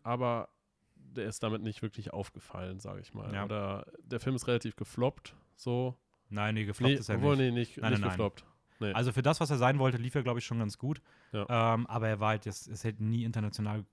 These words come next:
Speaker 2: groß bekannt geworden.
Speaker 1: Ja.
Speaker 2: Er soll auch gut sein. Ähm, wir, also ich konnte ihn jetzt nicht wirklich gucken für die, für die Folge, weil, ja, es gab ihn so für <laughs> viel zu viel Geld bei Amazon als D V D kaufbar.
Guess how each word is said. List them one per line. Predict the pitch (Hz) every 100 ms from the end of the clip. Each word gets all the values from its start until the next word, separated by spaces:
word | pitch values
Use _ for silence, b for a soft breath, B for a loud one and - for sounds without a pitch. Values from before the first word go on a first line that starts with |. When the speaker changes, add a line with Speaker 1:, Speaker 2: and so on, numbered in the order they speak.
| _
Speaker 2:
groß | - 101 104
bekannt | - 123 135
geworden. | 123 123 107
Speaker 1:
Ja. | B B
Speaker 2:
Er | - 107
soll | 139
auch | 170
gut | - -
sein. | 170 165 165 -
Ähm, | 127 131 131 131 120 - -
wir, | 120 117 - -
also | 113 113
ich | -
konnte | 139 127
ihn | 123
jetzt | 113
nicht | 131 -
wirklich | 131 131
gucken | - 135 139
für | -
die, | 127
für | - 123
die |
Folge, | - 123 123 110
weil, | 107 110 110 B B B B _ 71
ja, | 80 98
es | 107 -
gab | 113 113
ihn | 113
so | 104 107
für | - 104 98 98 98 -
<laughs> | - - _
viel | - - 135
zu | - 107
viel | - 98
Geld | 90 95 -
bei | - 87 87 85 65
Amazon | - 98 98 95 92
als | 95 -
D | 107
V | 110
D | 98 104
kaufbar. | 107 110 - 107